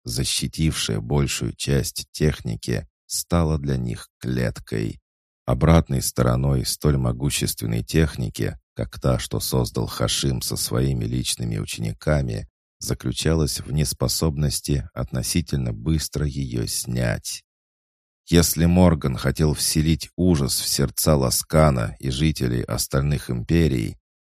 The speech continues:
Хаджар вонзил перед собой меч и ремешком стянул длинные волосы. Что ж, он встал во весь рост. Сквозь всполохи угасающего пламени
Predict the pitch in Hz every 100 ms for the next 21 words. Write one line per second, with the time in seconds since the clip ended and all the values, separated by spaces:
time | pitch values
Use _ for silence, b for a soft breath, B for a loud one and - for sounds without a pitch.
0 | _ - - - 67 65 65 65 64 71
1 | 67 - 57 55 - 64 55 55 53 67
2 | 69 - - _ - 62 58 52 - -
3 | 76 65 - - 53 62 64 55 57 57
4 | 50 53 53 58 60 55 53 - 52 -
5 | - _ _ - - - 76 55 - -
6 | - _ _ _ _ _ _ 76 78 73
7 | - - - 73 73 65 62 57 53 -
8 | 50 55 50 - - - - _ _ _
9 | - - 73 76 - - - - 78 73
10 | 58 - 57 53 57 57 - 64 57 52
11 | - 55 53 - 67 71 67 67 65